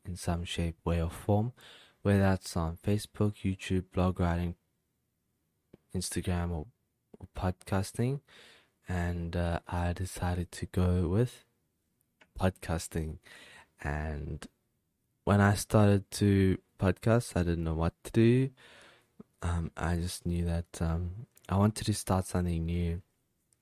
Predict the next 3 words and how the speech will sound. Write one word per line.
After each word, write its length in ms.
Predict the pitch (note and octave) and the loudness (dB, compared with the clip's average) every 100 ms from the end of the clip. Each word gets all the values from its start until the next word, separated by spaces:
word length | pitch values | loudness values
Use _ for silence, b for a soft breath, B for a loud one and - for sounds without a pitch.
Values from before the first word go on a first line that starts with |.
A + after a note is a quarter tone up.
| _ _ - _ | _ _ -20 _
challenge 400 | - F#2 F2+ F2+ | 2 4 4 0
myself, 580 | F2 F2+ - E2+ F2 - B B B B B _ | 0 0 0 2 0 -4 B B B B B _
and 720 | E2+ E2 D#2+ D#2+ D#2+ E2 - | -4 -2 -2 -2 -4 -8 -12